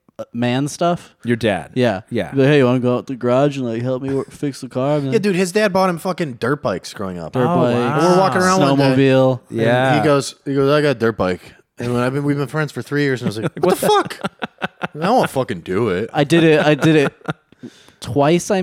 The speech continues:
Speaker 1: think, and the second time, it fell. I fell on it, and it was, like,
Speaker 3: You got
Speaker 1: too
Speaker 3: sorta
Speaker 1: heavy to
Speaker 3: hurt.
Speaker 1: pick up.
Speaker 2: Oh.
Speaker 1: And I was like, "I don't wanna do this." <laughs>
Speaker 2: Yeah, this is hard. <laughs>
Speaker 1: He put,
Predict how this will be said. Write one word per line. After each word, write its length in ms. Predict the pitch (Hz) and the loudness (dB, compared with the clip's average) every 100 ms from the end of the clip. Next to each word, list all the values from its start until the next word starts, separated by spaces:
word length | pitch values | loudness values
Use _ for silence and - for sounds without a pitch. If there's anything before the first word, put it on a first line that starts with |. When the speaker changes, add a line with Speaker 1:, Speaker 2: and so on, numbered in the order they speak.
| 185 | -2
Speaker 1:
think, 360 | 208 208 - - | -2 -4 -6 -6
and 120 | 135 | -6
the 60 | |
second 340 | - 156 170 156 | -2 -2 -2 -4
time, 440 | 170 165 156 147 _ _ _ _ _ - | -2 0 0 -4 _ _ _ _ _ -4
it 180 | 135 110 | -4 -2
fell. 420 | - 127 139 147 | 0 2 4 2
I 120 | 135 127 | 0 0
fell 240 | 131 135 | 0 0
on 160 | 139 147 | 0 -2
it, 120 | 131 | -4
and 80 | 131 | -4
it 120 | 113 | -6
was, 160 | 110 120 | -6 -6
like, 320 | 110 107 _ | -8 -10 _
Speaker 3:
You 80 | 107 | -10
got 80 | 95 | -4
Speaker 1:
too 100 | 147 | 2
Speaker 3:
sorta 100 | 135 139 | 4 4
Speaker 1:
heavy 120 | 143 | 2
to 80 | 131 | 0
Speaker 3:
hurt. 80 | 127 | 0
Speaker 1:
pick 180 | 127 123 | -2 0
up. 200 | 135 - _ _ - | -4 -6 _ _ -8
Speaker 2:
Oh. 440 | 107 104 104 104 | -2 0 2 2
Speaker 1:
And 180 | 101 127 | 2 2
I 100 | 120 | 2
was 120 | 120 | -2
like, 100 | 117 | -2
"I 40 | 120 | 0
don't 100 | 143 | 0
wanna 200 | 143 131 | 0 -2
do 160 | 139 | -2
this." 180 | 127 - 151 - | -2 0 -2 -2
<laughs> 180 | - - | -4 0
Speaker 2:
Yeah, 320 | 127 123 117 | 2 4 2
this 180 | 123 - | 0 0
is 120 | 233 | 0
hard. 360 | 160 165 123 - | 2 4 2 0
<laughs> 40 | - - - - - | -8 -12 -10 -6 -2
Speaker 1:
He 80 | |
put, 240 | 247 320 | 0 0